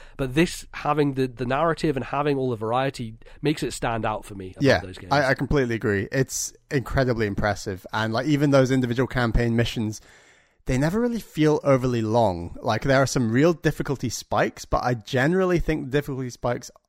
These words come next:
Speaker 2: are pretty fair, more or less. Like, it, they, they do get progressively difficult one after the other. It's not like there's a huge spike and then it gets easy again, necessarily. Like, it, I think it does ramp up a bit at the end, but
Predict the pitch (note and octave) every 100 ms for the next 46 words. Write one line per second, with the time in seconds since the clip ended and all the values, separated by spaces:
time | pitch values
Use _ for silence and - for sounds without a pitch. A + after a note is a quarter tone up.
0 | - - - D3 D3 E3+ D3+ - C#3+ C#3
1 | A2+ G2+ G2 F#2+ - E2 - A2+ G#2+ C3+
2 | - - B2+ B2 C#3 B2+ A#2+ B2 D3 C#3
3 | B2+ - - - C3+ A#2 B2+ - B2+ B2+
4 | C3+ A#2+ - A2 A2 A2+ G#2+ - A2+ A2
5 | G2+ A2+ - A#2+ A#2+ A#2 A2 G#2+ - C3+
6 | C#3 B2+ - - B2+ A#2+ - A2 A2 A#2+
7 | A2+ A2 A#2+ A2 G#2+ G2 G2+ F#2 F#2 -
8 | G2 G#2+ F#2+ F#2+ F#2 F#2+ B2 - G#2+ C3
9 | A#2+ A#2 A#2+ A2+ A2 A2 G#2 - A2 -
10 | G#2+ A#2+ - - - A2 G2+ F#2+ G#2+ G#2